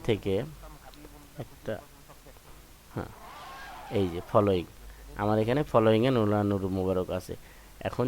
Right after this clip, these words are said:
যদি আমি কখনো এটা কেটে দিই, এটা কেটে দেওয়ার পরে যদি শুধু এটা থাকে, তাহলে আমরা এখান থেকে ফলোয়িংয়ে যে সরাসরি এতে ঢুকতে পারবো, আর আমাদেরকে এত দূরে যাওয়া লাগবে না, এত দূরে কোথাও যাওয়া লাগবে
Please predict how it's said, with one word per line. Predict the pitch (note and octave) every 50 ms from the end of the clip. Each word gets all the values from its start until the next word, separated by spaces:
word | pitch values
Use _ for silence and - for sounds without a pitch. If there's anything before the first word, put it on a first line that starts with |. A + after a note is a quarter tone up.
| B2+ C3+
যদি | C3 C3 B2+ A#2
আমি | A2 G#2+ G#2 - -
কখনো | G#2 - - B2+ B2+ B2 A2+ G#2 B2+ D#3 - - - - - - - - - - - - - - - - A2+
এটা | G#2+ A#2+ A2+ -
কেটে | - C3+ C3 C#3+ A#2+ F#2+
দিই, | F#2 G2+ C3 E3 - - - - - - - - - - - - - - - - - - - - C#3+
এটা | A2+ A#2+ B2+ -
কেটে | - A#2+ B2+ C3+ C3
দেওয়ার | C3+ B2+ A#2 - -
পরে | A2+ A2+ B2 B2
যদি | B2+ B2 C3 - -
শুধু | C3 A#2+ B2+ F#2+ A2 A#2
এটা | A#2+ C#3 C3 -
থাকে, | B2 A2 G#2 G#2 G#2+ C#3+ F#3 F#3 - - - - - - - - - - - - - - - - - - - - - - - - -
তাহলে | A#2+ A2 A#2 B2 C3+ D#3+ - - A2+
আমরা | G#2+ G#2+ G#2+ A2 G#2+ G#2+
এখান | - B2 A2+ A2
থেকে | B2+ C3+ C#3+ D3+ - -
ফলোয়িংয়ে | - A2+ G#2+ A2 A2 A2 G#2+ A#2+ C#3 D#3 C#3 C#3
যে | D#3 F3+ F#3 - -
সরাসরি | A#2 A2 A2 G#2+ - A2 A2+ G#2+ G#2+
এতে | F#2 - - G#2+ F#2+ G#2+
ঢুকতে | G2+ - - G#2
পারবো, | G2 G2 G#2 A2+ G#2+
আর | G2+ F#2+ G2+ G#2
আমাদেরকে | G2+ G#2 G2+ A2+ A#2 A#2+ - D#3 C3 A2+
এত | G#2+ G#2+ G2 F#2
দূরে | G#2+ A#2 C#3 B2+ A#2
যাওয়া | A2+ G2+ G2 G2 G2
লাগবে | F#2 F2 F2 F2+ E2
না, | E2+ - - G2
এত | G2+ G2+ G#2
দূরে | B2+ D3+ D3 -
কোথাও | A#2+ A2+ - A#2 G#2 F#2
যাওয়া | G#2 F#2+ F#2 F2+
লাগবে | F2+ E2 E2 F#2